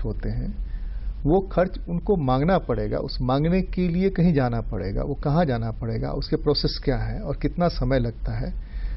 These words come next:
कौन-कौन stock holder है जहाँ उसको मिलना पड़ेगा, मिल करके चीज़ों को समझना पड़ेगा?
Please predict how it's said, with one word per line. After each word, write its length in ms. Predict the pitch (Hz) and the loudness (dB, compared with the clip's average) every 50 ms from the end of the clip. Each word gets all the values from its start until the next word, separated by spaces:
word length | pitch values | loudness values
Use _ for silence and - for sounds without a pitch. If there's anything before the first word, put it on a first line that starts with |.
| - - - - | -6 -6 -2 0
कौन-कौन 440 | - 147 156 160 151 - 190 185 165 | 2 4 4 4 4 2 2 2 2
stock 340 | - - - 160 147 143 - | 0 2 2 2 2 2 2
holder 320 | - 131 123 117 127 120 | 0 0 2 2 2 2
है 100 | 143 147 | 2 0
जहाँ 240 | 131 120 117 120 123 | 0 0 0 -2 -2
उसको 320 | 123 127 120 - - 127 117 | -4 -4 -6 -6 -4 -4 -2
मिलना 300 | 113 123 120 123 123 120 | -2 -2 0 0 0 0
पड़ेगा, 460 | - - 110 110 113 117 120 131 135 | 0 0 -2 -2 -2 -2 -2 -2 -2
मिल 160 | 123 123 120 | -2 -2 -2
करके 280 | 117 - 127 - - 123 | -2 -2 -4 -2 -4 -4
चीज़ों 280 | - - 113 113 120 | -4 -2 -2 -2 -2
को 80 | 117 127 | -4 -4
समझना 420 | - - 113 107 107 - - - | -6 -4 -4 -4 -4 -4 -4 -4
पड़ेगा? 380 | - - - - - - - | -4 -6 -8 -8 -6 -6 -6